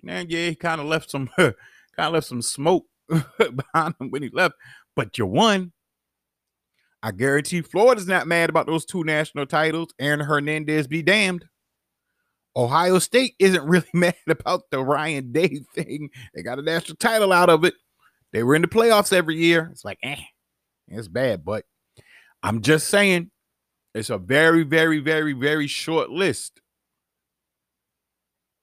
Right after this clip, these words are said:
To me, Urban Meyer's on the top. And, you know, before on another episode, I was really big on Tony Elliott, who I'm still big on.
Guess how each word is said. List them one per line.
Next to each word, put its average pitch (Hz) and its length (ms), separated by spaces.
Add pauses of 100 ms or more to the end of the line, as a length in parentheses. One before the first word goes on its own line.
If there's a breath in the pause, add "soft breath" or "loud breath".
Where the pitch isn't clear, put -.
(100)
To - 100
me, 180 180
Urban 156 240
Meyer's 156 260
on 151 100
the 135 60
top. 156 300 (840)
And, 165 180
you 202 100
know, 143 100
before 180 640
on 135 80
another 147 260
episode, 151 400
I 143 120
was 127 120
really 156 240
big 147 220
on 139 140
Tony 151 360
Elliott, 151 300
who 151 100
I'm 147 200
still 180 440
big 170 280
on. 202 320